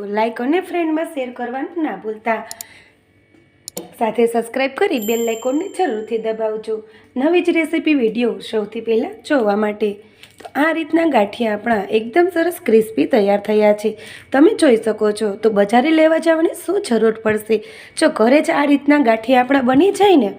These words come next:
અને એકદમ હેલ્ધી રીતે, તો એકદમ સરસ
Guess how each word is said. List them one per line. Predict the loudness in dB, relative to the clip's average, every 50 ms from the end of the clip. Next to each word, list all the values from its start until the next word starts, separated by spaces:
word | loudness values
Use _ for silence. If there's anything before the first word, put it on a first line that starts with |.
| -16 -20 -20 -20 -20 -20 -20 -20 -20 -20 -20 -20 -20 -18 -10 -2 0
અને | 2 4
એકદમ | 4 2 0 2 2 2 2 4
હેલ્ધી | 2 2 0 0 0 -2 0
રીતે, | 0 0 -2 0 2 2 2 2 0 -10 -18 -20 -20 -20 -20 -20 -20 -20 -20 -20 -20 -20 -20 _ _ _ _ _ _ _ _ _ _ _ -20 -20 -20 -20 -20 _ _ _ _ _ _ _ _ _ _ _ _ _ _ _ _ _ _ -6
તો | -2
એકદમ | 2 2 2 2 2 0 0 0 0 0
સરસ | 0 0 0 0 -4